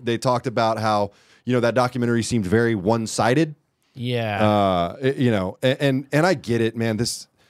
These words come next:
Speaker 1: Bill Gothard is old.
Speaker 2: Uh, that was, I mean,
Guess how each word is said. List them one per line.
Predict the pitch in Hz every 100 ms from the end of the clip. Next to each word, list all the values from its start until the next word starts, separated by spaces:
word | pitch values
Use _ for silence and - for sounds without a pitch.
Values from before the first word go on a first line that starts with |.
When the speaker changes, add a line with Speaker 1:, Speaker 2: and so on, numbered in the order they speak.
| _ _ _ -
Speaker 1:
Bill | 104 202
Gothard | 131 123 107 80
is | 71 -
old. | 113 135 98 65 - -
Speaker 2:
Uh, | 139 139 139 135
that | 127 175 233 233
was, | 185 175 165 147 - - _ _ _ _ _ _ _ _ _ _ _
I | - 156
mean, | 156 147 135